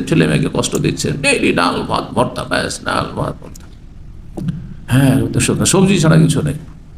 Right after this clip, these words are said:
ওই কোরবানিতে গোস্ত নজরে আসবে, অথচ পয়সা আছে, শুধু জমি খরিদ করছে,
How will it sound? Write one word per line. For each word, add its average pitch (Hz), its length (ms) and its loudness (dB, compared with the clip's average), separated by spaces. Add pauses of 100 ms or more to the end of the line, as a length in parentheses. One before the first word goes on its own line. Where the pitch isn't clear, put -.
(100)
ওই 170 100 6
কোরবানিতে 160 500 6
গোস্ত 147 260 6
নজরে 110 380 4
আসবে, 85 300 -2
অথচ 156 240 2
পয়সা 190 340 2
আছে, - 200 -6 (680)
শুধু 170 160 4
জমি 160 220 8
খরিদ 151 280 4
করছে, - 240 0